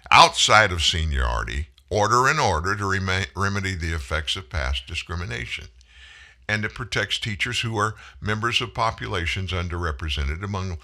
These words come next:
licensed teachers in the school district. The new contract makes Minneapolis one of the only school districts in the nation with a seniority disrupting language, district and union leaders say.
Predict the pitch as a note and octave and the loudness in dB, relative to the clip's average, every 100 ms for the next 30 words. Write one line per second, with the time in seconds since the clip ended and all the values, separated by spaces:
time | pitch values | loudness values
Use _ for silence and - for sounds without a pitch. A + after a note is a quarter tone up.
0 | - D2+ D2+ D#2+ - E2 F2 - - C#2+ | -14 -4 -2 0 0 -2 -4 -4 -6 -8
1 | - F2+ F2 - - - - - - _ | -6 -6 -6 -8 -8 -20 -20 -20 -20 _
2 | B2 C#3+ D3 - F3 D#3 G2 D2+ - - | -4 -2 -2 -2 -8 -4 -2 -2 -4 -16
3 | _ - _ _ _ _ _ - _ _ | _ -20 _ _ _ _ _ -20 _ _
4 | _ _ _ - _ - _ - D3 C3 | _ _ _ -20 _ -20 _ -4 -4 0
5 | D3 C3 B2 C3 A#2 - G#2+ - G#2+ G#2+ | 2 2 4 4 2 2 -2 -2 -2 -2
6 | G2+ G2 F#2+ F2+ - G2+ F#2 F2 E2+ C3 | 2 0 0 -4 -4 -4 -2 0 2 2
7 | E3 F3 D3+ - C#3+ C3 B2+ A#2 - A2+ | 0 2 2 2 -2 -2 0 0 0 -2
8 | - G#2 G2 F#2 G2 A2 - C2+ B1 - | 0 0 0 2 2 2 2 0 -4 -8
9 | - - - G#2 A2 - - A2+ G2 - | -20 -20 -10 -4 -4 -4 -2 0 2 4
10 | - F3 F#3 E3+ A#2+ A#2 A#2 A#2 F2+ F2 | 4 2 -2 0 4 6 4 0 0 -2
11 | - G#2+ A2 - G2+ G2 D2+ C#2 D#2+ E2+ | 0 -2 -2 -4 -4 -2 0 -2 -2 -4
12 | - - - - - F#2+ A2+ - A#2+ A2 | -6 -10 -20 -18 -8 0 2 2 -2 -6
13 | - - - _ _ G2+ F#2 G2 G#2 G2 | -12 -16 -20 _ _ -2 0 0 0 0
14 | F#2 F2+ F2+ G#2+ D2+ C#2+ C2+ - G1+ - | -2 -2 -4 -4 -4 0 0 0 -4 -8